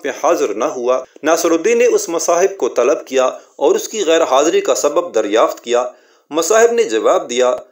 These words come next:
"साहिब, आप हमेशा मुझे मोहम्मद के नाम से पुकारा करते थे, लेकिन उस दिन आपने खिलाफ मामूल ताजुद्दीन कहकर पुकारा। मैंने इससे ये नतीजा अखज़ किया, शायद आपके दिल में मेरे लिए बदगुमानी और कदूरत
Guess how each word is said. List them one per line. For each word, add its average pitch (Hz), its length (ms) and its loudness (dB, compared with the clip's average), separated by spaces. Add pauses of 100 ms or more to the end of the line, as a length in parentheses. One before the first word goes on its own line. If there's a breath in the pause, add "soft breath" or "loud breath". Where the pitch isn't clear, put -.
(120)
"साहिब, 185 480 0 (180)
आप 196 240 2
हमेशा 202 400 0
मुझे 165 260 -2
मोहम्मद 165 400 -2
के 135 140 -4
नाम 135 200 -2
से - 160 -8
पुकारा 127 460 0
करते 156 380 -4
थे, 131 220 -4 (440 soft breath)
लेकिन 160 240 2
उस 220 200 -2
दिन 226 220 0
आपने 185 320 0
खिलाफ 156 360 0
मामूल 160 640 0
ताजुद्दीन 143 460 -2
कहकर 156 400 -2
पुकारा। 131 640 -2 (340 loud breath)
मैंने 220 240 4
इससे 214 360 0
ये 165 180 2
नतीजा 180 420 0
अखज़ 170 420 -2
किया, 123 400 -2 (300 soft breath)
शायद 220 320 2
आपके 208 320 0
दिल 190 200 0
में 196 120 0
मेरे 170 320 0
लिए 180 140 2
बदगुमानी 151 680 -2
और 131 300 0
कदूरत 156 360 0